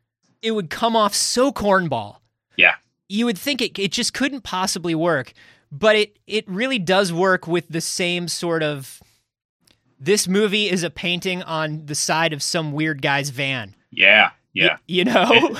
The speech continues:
Speaker 2: And, and the guy driving the van might actually just be Thor. <laughs> Like, I don't, he might just be in that van. I don't know.
Speaker 1: Yeah, it's just the, it's just the Thor-mobile, like the
Speaker 2: Yeah, it's just the
Speaker 1: Angel-mobile.
Speaker 2: Thor-mobile, right.
Speaker 1: <laughs>
Speaker 2: My wife, it's funny, my wife li-, listened to when we, Immigrant Song kicks up and we watched it again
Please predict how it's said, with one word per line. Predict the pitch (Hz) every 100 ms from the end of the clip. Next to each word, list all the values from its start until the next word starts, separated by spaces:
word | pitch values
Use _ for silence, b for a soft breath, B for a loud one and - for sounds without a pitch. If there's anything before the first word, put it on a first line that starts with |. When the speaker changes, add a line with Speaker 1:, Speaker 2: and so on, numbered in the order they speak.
| -
Speaker 2:
And, | 294
and | 170 175
the |
guy | 143 226 185
driving | 151 180 175
the | 156
van | 131 139 131 110
might | 120 113
actually | 117 -
just | 107 113
be | 123
Thor. | 127 - 123 - -
<laughs> | 156 -
Like, | 233 214
I |
don't, | 208 180 - B B
he | 170
might | 220 233
just | 208 127
be | 170
in | 165
that | 160 135
van. | 156 180 -
I | 117
don't | 117
know. | 131 113 -
Speaker 1:
Yeah, | 226 131
it's | 165
just | 233 -
the, | 240
it's | 240 -
just | 359
the | 254
Thor-mobile, | - 190 180 185 156 165
like | 180 170
the | 180
Speaker 2:
Yeah, | 143 110
it's | 180
just | 175
the | 156
Speaker 1:
Angel-mobile. | - 180
Speaker 2:
Thor-mobile, | 165 135 - -
right. | 151 143 - -
Speaker 1:
<laughs> | -
Speaker 2:
My | 202 214
wife, | 247 302
it's | 180
funny, | - 285
my | 165
wife | 160 226 214 -
li-, | 160 151
listened | 160 160 147
to | 143 135 120
when | 131 120
we, | 117 214 - _ _ 107 104
Immigrant | 131 139 123
Song | 110 110
kicks | 107 113 -
up | 110
and | 107
we | 95
watched | 107 -
it | -
again | - 104 98